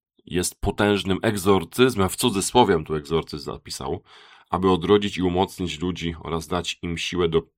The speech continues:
przekuwania życia w świadectwo wiary. Bez krwi i Chrystusa, leczącej ludzkie rany, i wyjednującej nieskończone miłosierdzie, nie ma radykalnego zaangażowania się w służbie Bożego Królestwa.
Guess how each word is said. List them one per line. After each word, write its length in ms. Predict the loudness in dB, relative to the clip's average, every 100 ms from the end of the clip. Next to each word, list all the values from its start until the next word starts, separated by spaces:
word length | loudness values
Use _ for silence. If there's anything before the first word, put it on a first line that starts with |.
| _
przekuwania 640 | -6 -4 -4 -4 -2 -2 -4
życia 300 | -8 -6 -8
w 60 |
świadectwo 640 | -6 -6 -4 -6 -6 -10 -8
wiary. 440 | -2 -2 -2 -10 _ _ -6
Bez 280 | -2 -2
krwi 420 | -4 -8 -8 -10 -14 _
i 140 | -8
Chrystusa, 720 | -8 -6 -6 -4 -4 -2 -4 -6 -16
leczącej 600 | -12 -6 -6 -4 -6 -6
ludzkie 440 | -6 -8 -6 -6
rany, 360 | -4 -4 -6 -10 _ _ _ -20 -20 -20 -20 -20 _ _ _
i 140 | -2 -2
wyjednującej 800 | 4 6 6 4 0 0 -2 -4
nieskończone 640 | -4 -4 -4 -4 -2 0
miłosierdzie, 840 | 0 -2 -2 -2 -2 -2 -2 -4 -4
nie 180 | -4 0
ma 180 | 2 2
radykalnego 800 | 0 -4 -4 -4 -2 -2 -2
zaangażowania 920 | -2 -4 -4 -2 -4 -2 -4 -2 -4 -4
się 160 | -6
w 40 | -8
służbie 480 | -8 -6 -6 -4
Bożego 400 | -4 -4 -4 -8
Królestwa. 800 | -8 -6 -4 -4 -6 -8 -8 -8